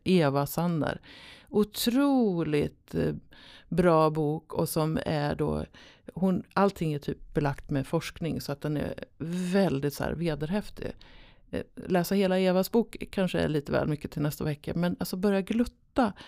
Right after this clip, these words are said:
på de här frågorna. Och sen nästa vecka så kommer vi ju in på ditt favoritämne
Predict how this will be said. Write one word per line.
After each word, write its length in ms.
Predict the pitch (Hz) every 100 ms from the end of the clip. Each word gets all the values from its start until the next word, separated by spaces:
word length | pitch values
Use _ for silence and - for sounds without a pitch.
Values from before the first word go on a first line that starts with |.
| - -
på 100 | -
de 100 | 180
här 100 | 160
frågorna. 640 | 143 156 - - - - - - -
Och 260 | - - 185
sen 280 | - 165 170
nästa 320 | - 180 - 156
vecka 240 | 143 143
så 140 | -
kommer 300 | 165 254 240
vi 60 | 233
ju 100 | 208
in 260 | 151 139 -
på 100 | -
ditt 340 | 196 135 - -
favoritämne 720 | - 156 160 - - - -